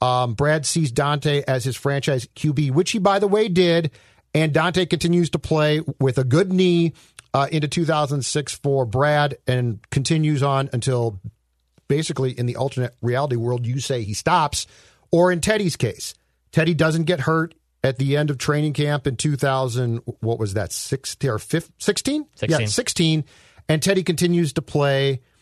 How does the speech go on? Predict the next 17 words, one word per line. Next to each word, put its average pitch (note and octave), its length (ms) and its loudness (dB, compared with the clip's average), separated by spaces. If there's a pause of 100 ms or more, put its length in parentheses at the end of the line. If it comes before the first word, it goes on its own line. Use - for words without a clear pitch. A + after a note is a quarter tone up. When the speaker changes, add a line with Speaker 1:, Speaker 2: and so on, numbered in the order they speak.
(320)
Speaker 1:
and C#3+ 300 2
he D3 100 0
play, D3 380 0
and C3 260 0
he's G#2 160 -2
the C#3+ 80 -6
quarterback D3 460 0
in D3 80 -4
two F3 120 2
thousand F3+ 360 0
seventeen E3+ 560 -2
with G2 140 -2
a A#2 40 -2
very C3+ 240 0
special F3 520 -2 (500)
Vikings C#3+ 500 -2
team. F2 260 -4